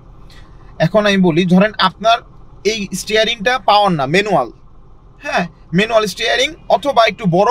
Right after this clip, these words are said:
গাড়ির স্টিয়ারিং, সেক্ষেত্রে আপনি ধরবেন ten is to two, দশ আর দুই এই মাপে ধরবেন। এবং আমি এখন বলি যে অনেকেই আছেন, হ্যাঁ, এক হাতে গাড়ি চালায়, তো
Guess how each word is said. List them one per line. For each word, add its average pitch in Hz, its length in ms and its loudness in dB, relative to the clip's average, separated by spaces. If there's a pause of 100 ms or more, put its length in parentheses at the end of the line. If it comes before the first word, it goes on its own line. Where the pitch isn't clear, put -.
গাড়ির 196 260 -2
স্টিয়ারিং, 151 320 -2 (440)
সেক্ষেত্রে 262 400 -4
আপনি 247 200 -14
ধরবেন 220 200 -8 (260)
ten 247 300 -4
is 190 140 -8
to 254 80 -8 (140)
two, 226 140 -4 (420)
দশ 233 240 2 (680)
আর 180 80 2 (120)
দুই 202 140 2 (540)
এই 208 120 2
মাপে 214 180 2 (100)
ধরবেন। 127 280 -6 (960)
এবং 202 200 4 (560)
আমি 196 160 0 (440)
এখন 202 160 -4 (140)
বলি 185 160 4 (100)
যে 190 40 0 (140)
অনেকেই 220 360 -2
আছেন, 190 240 0 (720)
হ্যাঁ, 269 180 -4 (260)
এক 262 140 -2
হাতে 208 220 0
গাড়ি 151 200 0
চালায়, 113 240 -10 (960)
তো 147 60 -4